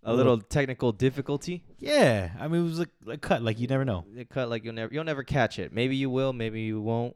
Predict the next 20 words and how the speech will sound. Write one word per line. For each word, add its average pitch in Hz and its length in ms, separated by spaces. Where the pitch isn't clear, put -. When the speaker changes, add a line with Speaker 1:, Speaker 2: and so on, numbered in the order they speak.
Speaker 1:
I 117 80
don't 131 160
know. 123 200
But 123 380
Speaker 2:
Sit 92 160
back 110 160
like 113 140
I 110 40
never 104 200
left. 85 260
Speaker 1:
but 92 140
yes, 92 480
five 123 260
seven, 120 480
my 107 220
height. 107 420
Nate, 107 260
you're 104 360
five, 101 800
Speaker 2:
Five. - 440